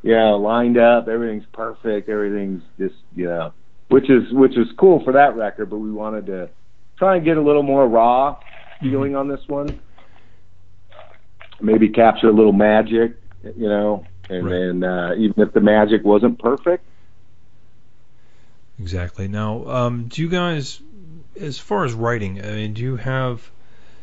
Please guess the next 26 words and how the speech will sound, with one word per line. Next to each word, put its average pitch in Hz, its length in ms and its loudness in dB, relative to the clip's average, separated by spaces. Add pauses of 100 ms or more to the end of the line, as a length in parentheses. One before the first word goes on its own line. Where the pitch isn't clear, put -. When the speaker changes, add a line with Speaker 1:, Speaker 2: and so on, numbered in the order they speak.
(420)
Speaker 2:
at 123 120 -4
this 123 160 -2
point, 113 300 0
I 113 120 -6
mean, 101 360 -4
do 123 120 -4
you 117 60 -2
have 123 440 0
kind 127 200 0
of 110 100 -2
defined 113 680 0
roles 123 420 2
in 120 100 0
the 113 180 -4 (120)
writing 139 360 0
process, 156 540 -2
or 117 100 -2
is 110 140 -4
this - 400 -8 (240)
kind 120 180 2
of 110 100 0
a 107 80 0
democracy? 107 680 -2
Everybody 101 360 -2
brings 104 460 -2
a, 95 160 -2